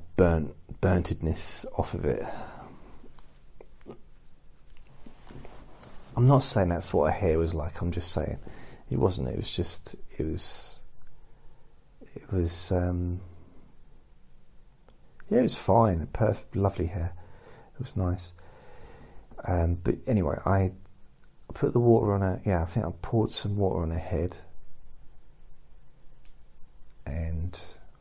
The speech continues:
I actually, she didn't realise that I was pretending to baptise her. I was pretending to be a priest. I thought, "Oh, this is good.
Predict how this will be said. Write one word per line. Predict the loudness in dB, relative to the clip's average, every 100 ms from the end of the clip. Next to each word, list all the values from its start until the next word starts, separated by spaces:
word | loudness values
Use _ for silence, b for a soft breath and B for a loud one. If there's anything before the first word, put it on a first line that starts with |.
| -16 -14 -14 -14 -8 -2
I | 2
actually, | 2 2 2
she | 2 6
didn't | 8 8
realise | 8 6 4 2
that | 2
I | 0
was | 0
pretending | -4 2 4 4
to | 2
baptise | 0 0 2 4 4 4
her. | 0 -4 B B B B B B B
I |
was | -8 -8
pretending | 0 2 4
to | 2
be | 2
a | 2
priest. | 4 4 4 2 -4 -8 B B B B B B B B B B -18
I | -4
thought, | 2 4 4
"Oh, |
this | 2 0
is | -2
good. | -2 -6 -4 -6